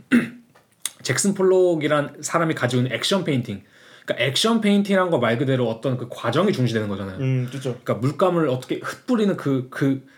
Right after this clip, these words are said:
Speaker 1: 잭슨 폴록의 모습이 되게 주목을 받고
Speaker 2: 그죠.
Speaker 1: 그리고 그런 것들이 되게 화제가 많이 됐었는데
Speaker 2: 약간 일종의 잭슨 폴록의 캐릭터였잖아요.
Speaker 1: 그죠.
Speaker 2: 그게. 그런 식으로 뭐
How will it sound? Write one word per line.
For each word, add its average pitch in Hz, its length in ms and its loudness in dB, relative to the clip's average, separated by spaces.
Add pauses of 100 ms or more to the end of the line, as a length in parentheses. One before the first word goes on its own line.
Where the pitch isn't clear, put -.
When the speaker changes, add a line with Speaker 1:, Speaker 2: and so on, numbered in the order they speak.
(160)
Speaker 1:
잭슨 139 240 -2
폴록의 170 220 4
모습이 160 400 2
되게 135 180 2
주목을 139 340 2
받고 120 520 -4 (100)
Speaker 2:
그죠. 131 140 -6
Speaker 1:
그리고 143 140 0
그런 185 240 2
것들이 196 240 -2
되게 131 140 2
화제가 196 380 0
많이 131 160 2
됐었는데 113 600 -2
Speaker 2:
약간 139 220 2
일종의 143 460 -2
잭슨 208 280 -4
폴록의 185 280 2
캐릭터였잖아요. 139 840 -4
Speaker 1:
그죠. 127 180 -6
Speaker 2:
그게. 110 140 -8 (540)
그런 131 180 0
식으로 123 380 0
뭐 110 300 -6